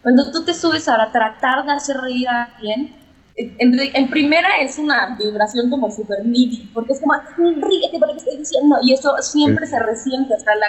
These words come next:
Speaker 1: la persona que está escuchando siente esa vibra y no conecta.
Speaker 2: Se
Speaker 1: Y
Speaker 2: ve
Speaker 1: lo que yo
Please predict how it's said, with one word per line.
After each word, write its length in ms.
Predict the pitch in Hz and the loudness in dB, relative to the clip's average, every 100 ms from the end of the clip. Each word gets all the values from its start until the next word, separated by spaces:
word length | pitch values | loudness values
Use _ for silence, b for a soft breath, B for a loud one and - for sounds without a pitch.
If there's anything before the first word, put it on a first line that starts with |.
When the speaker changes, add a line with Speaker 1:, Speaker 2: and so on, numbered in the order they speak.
| 208 | -2
Speaker 1:
la 180 | 240 226 | -4 -2
persona 400 | 233 240 269 302 | -2 -4 -2 -4
que 60 | 269 | -6
está 280 | - 240 226 | -2 0 0
escuchando 600 | - 254 - 247 233 220 - - - | -4 -12 -2 0 0 -4 -8 -14 -14
siente 580 | - 262 302 294 339 | -2 2 2 0 -4
esa 220 | 330 - 285 | -4 -4 -4
vibra 340 | 277 277 269 | -2 -2 0
y 80 | 269 | 4
no 320 | 247 226 226 | 4 4 0
conecta. 580 | 240 254 - - - - _ _ - | -2 -2 -4 -10 -10 -14 _ _ 0
Speaker 2:
Se 100 | 135 | 2
Speaker 1:
Y 40 | |
Speaker 2:
ve 60 | |
Speaker 1:
lo 80 | |
que 0 | |
yo 0 | 156 | 4